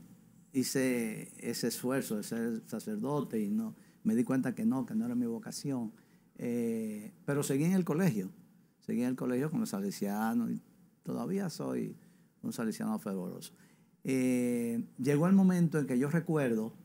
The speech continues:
estaba en el tercer curso de bachillerato. En esa época uno tenía que decidirse entre el bachillerato de na-, naturales o de matemáticos, de filosofía. Y mi padre me,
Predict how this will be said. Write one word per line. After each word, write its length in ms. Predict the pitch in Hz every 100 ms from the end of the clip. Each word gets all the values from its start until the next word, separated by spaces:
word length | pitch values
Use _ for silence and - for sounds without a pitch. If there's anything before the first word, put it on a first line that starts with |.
| - - -
estaba 380 | 120 - 131
en 60 | 147
el 100 | 147
tercer 360 | 131 120 135 131
curso 260 | 139 127
de 80 | 123
bachillerato. 680 | 117 - 113 98 87 - - - - - _ _ -
En 140 | 143 170
esa 300 | 165 190 180
época 500 | 143 131 131 123 -
uno 220 | 139 160
tenía 240 | 160 151 143
que 80 |
decidirse 540 | 143 - 143 139 120 117
entre 240 | 107 117
el 40 | 117
bachillerato 880 | 117 123 113 117 135 139 143 131
de 220 | 113 113 104
na-, 200 | 107 110
naturales 680 | 110 - 113 127 151 147
o 80 | 113
de 80 | 110
matemáticos, 680 | 107 104 107 135 151 139 117
de 60 |
filosofía. 640 | 113 110 - 135 226 180 98 - - - _ _
Y 60 | 170
mi 100 | 202
padre 320 | 180 165 160
me, 340 | 156 139 135